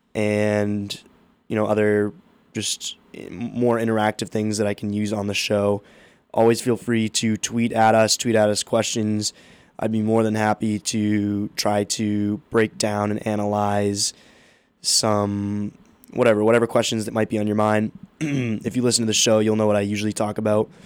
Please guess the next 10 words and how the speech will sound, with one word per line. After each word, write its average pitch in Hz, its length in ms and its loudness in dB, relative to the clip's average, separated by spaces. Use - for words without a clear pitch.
And 117 380 2
also, 117 720 4
if - 760 0
you 113 680 2
want 120 480 4
to 127 200 0
come 131 200 2
on 123 80 4
the 120 80 2
show, 135 440 6